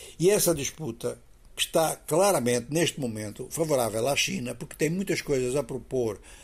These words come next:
a nível, portanto, da capacidade de, de aquisição africana, e, por outro lado, tem coisas a comprar, que é a mesma coisa que os colonos europeus compravam, que, que, que as potências coloniais europeias compravam. É a mesma política.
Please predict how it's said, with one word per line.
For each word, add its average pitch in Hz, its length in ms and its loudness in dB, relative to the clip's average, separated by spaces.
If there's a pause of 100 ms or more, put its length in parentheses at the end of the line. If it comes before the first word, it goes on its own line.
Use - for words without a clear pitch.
(140)
a 127 120 -2
nível, 139 560 2 (340)
portanto, 131 440 -4
da 139 100 2
capacidade 131 680 -2
de, 110 380 -4
de 117 40 -4
aquisição 117 600 -4
africana, 151 600 -2 (260)
e, 156 100 -2
por 170 160 -2
outro 165 220 -2
lado, 160 200 -2
tem 170 140 0
coisas 151 360 -2
a 147 60 -2
comprar, 156 480 0 (160)
que 135 120 2
é 123 40 4
a 117 40 2
mesma 123 240 0
coisa 139 280 2
que 147 140 -8
os 147 200 -4
colonos 123 420 -2
europeus 123 420 -2
compravam, 113 640 -4 (100)
que, 107 120 -14
que, 110 220 -12
que 127 100 -10
as 110 80 -10
potências 127 480 -6
coloniais 117 480 -2
europeias 120 500 -4 (560)
compravam. 120 520 0
É 127 40 2
a 127 40 -2
mesma 160 320 4
política. 127 680 -2